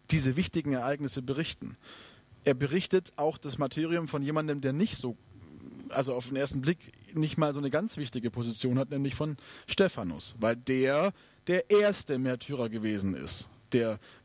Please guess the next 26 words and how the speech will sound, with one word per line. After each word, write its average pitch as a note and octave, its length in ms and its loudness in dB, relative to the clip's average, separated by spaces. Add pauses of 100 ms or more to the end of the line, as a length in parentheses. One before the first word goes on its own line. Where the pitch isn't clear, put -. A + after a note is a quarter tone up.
(140)
äh, A2+ 400 -2
der A#2+ 180 -2
sozusagen A#2 340 -2
für A#2 100 -2
seinen A#2 180 0
Glauben A2+ 300 0
gestorben B2 460 -2
ist. F#3 200 0
Und B2+ 140 -2
das C3+ 140 0
ist D#3 120 -2
ein C#3+ 100 0
wichtiges C3+ 360 -2
Ereignis B2+ 460 -2
für B2 140 -6
die B2+ 120 -2
frühe A#2+ 300 -2
Kirche, E3+ 480 4
der - 140 -10
erste B2 460 -2
Märtyrer. C3 640 -2 (320)
Genauso C#3+ 360 0
wichtig D#3+ 300 -2
wäre C#3+ 200 2
es D3 120 -2
gewesen, C3+ 480 0